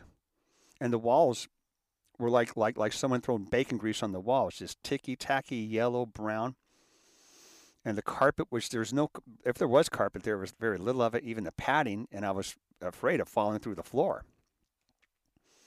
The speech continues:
And I remember her just gasping, and she couldn't walk, grossly overweight, uh, rheumatoid arthritis, sitting in her chair, her throne.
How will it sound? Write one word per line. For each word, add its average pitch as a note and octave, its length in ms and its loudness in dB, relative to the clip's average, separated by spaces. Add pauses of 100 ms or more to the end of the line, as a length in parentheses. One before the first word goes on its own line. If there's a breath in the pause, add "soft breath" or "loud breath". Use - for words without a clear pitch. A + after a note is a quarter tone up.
(440 soft breath)
And B2 100 0
I A#2 40 4
remember E3+ 340 2
her E3+ 160 4
just C#3+ 300 -2 (1160 soft breath)
gasping, D3 640 0 (380 loud breath)
and - 100 -10
she - 100 -8
couldn't A#2+ 300 0
walk, B2+ 400 2
grossly A#2 640 2
overweight, F#2+ 680 -4
uh, F2 100 -6
rheumatoid A2+ 460 2
arthritis, F2 680 -6
sitting C#3 560 0
in A#2 120 -2
her G#2 180 -4
chair, C3 420 -2
her G2+ 180 -6
throne. G#2+ 380 -4